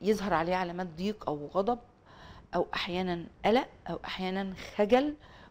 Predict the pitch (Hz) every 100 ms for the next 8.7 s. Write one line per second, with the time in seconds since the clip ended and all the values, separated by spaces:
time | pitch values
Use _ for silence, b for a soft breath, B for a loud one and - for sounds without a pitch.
0 | - 320 - 240 277 254 240 202 214 226
1 | 214 - 214 208 175 165 - 226 220 196
2 | 226 233 208 180 214 - - - 185 208
3 | 220 185 - - 277 262 330 B B B
4 | 196 196 220 202 185 175 - - - -
5 | - - - - B B B B - 175
6 | 185 240 370 381 226 208 202 - 185 202
7 | 311 - - 185 240 294 - - B B
8 | B - 190 196 190 190